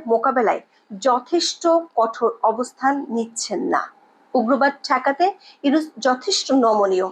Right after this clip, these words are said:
তিনি গণতান্ত্রিক সংস্কারের অতলে হারিয়ে যাওয়া এবং সংঘাত এড়িয়ে চলার প্রবণতাকে দেখাচ্ছেন। তার কোনো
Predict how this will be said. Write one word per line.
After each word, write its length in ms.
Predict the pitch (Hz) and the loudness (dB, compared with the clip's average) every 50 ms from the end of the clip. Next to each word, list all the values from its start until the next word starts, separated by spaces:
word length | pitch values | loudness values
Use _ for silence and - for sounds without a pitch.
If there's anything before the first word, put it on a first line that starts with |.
| - - | -8 -6
তিনি 160 | 254 262 294 294 - 214 220 | -2 -2 -2 -2 -2 -2 0
গণতান্ত্রিক 840 | 220 214 214 240 269 285 277 - 294 285 294 285 - - 311 302 311 - - | 2 2 4 4 2 0 0 0 0 0 0 -2 -6 -6 -8 -8 -6 -4 0
সংস্কারের 500 | 233 214 220 214 - - - 240 247 247 - - - - 254 | 2 2 2 0 -2 -2 0 0 0 0 -2 -2 0 0 2
অতলে 340 | 254 254 285 277 277 294 320 330 330 - - - - - - | 2 2 2 2 4 4 2 2 0 -6 -16 -18 -14 -6 -2
হারিয়ে 320 | 277 269 262 294 311 311 311 320 | 0 0 2 2 2 2 2 4
যাওয়া 180 | 330 339 330 302 | 2 2 4 4
এবং 120 | 320 311 320 320 - - | 2 0 0 -2 -4 -4
সংঘাত 380 | - 294 254 262 262 262 262 269 - _ - 233 | 0 0 0 0 0 0 -2 -2 -2 _ 0 0
এড়িয়ে 220 | 233 254 269 277 | 0 2 0 -2
চলার 280 | 269 277 269 277 302 339 339 - _ _ _ _ _ _ - | 0 0 2 2 2 2 0 -2 _ _ _ _ _ _ 0
প্রবণতাকে 600 | 262 254 226 254 262 262 254 262 262 254 - 302 349 403 403 226 202 | 2 2 4 4 2 2 2 0 -2 -2 0 0 0 0 0 -2 -2
দেখাচ্ছেন। 640 | 180 - - 240 220 214 - _ - - - 170 - - _ _ _ _ _ _ - - - - - _ | -2 -2 0 -2 -4 -4 -4 _ -12 -12 -10 -12 -14 -16 _ _ _ _ _ _ -20 -20 -20 -20 -12 _
তার 180 | - 285 285 302 | 0 0 0 0
কোনো 180 | 302 - 330 320 | 0 0 0 0